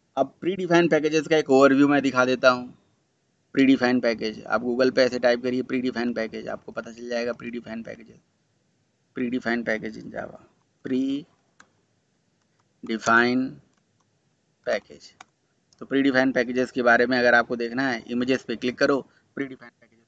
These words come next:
का एक overview आपको मिल जाएगा। ये देखिए, ये Java है, ये आरटी है, आरटी डॉट जार में ही पैकेजेस होती हैं।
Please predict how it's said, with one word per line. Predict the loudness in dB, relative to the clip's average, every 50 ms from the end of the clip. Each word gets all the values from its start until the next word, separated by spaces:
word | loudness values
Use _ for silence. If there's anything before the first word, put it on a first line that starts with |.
| _ -20
का | -20
एक | -20 -16
overview | -16 -16 -16 -16 -18 -20 -14 -12
आपको | -12 -12 -12 _ -16
मिल | -14 -12 -8
जाएगा। | -6 -4 -4 -4 -6 -8 -10 -12 -8 -6
ये | -4
देखिए, | -4 -4 -4 -6 -12 -14 -16 -18 _ _ _ _ _ _ _ -4
ये | -2 2
Java | 4 4 6 6 4 2
है, | 2 0 -4 -8 -8 -2
ये | 2
आरटी | 2 4 4 2 0 -2 -6 -8
है, | -8 -10 -14 -16 _ _ _ _ _ _ _ _
आरटी | -20 -18 -16 -6 2
डॉट | 4 4 6
जार | 8 6 6 6
में | 6 4 4
ही |
पैकेजेस | 4 4 2 2 2 0 -2 -2
होती | -4 -4 -6 -8 -8 -8
हैं। | -10 -12 -16 -20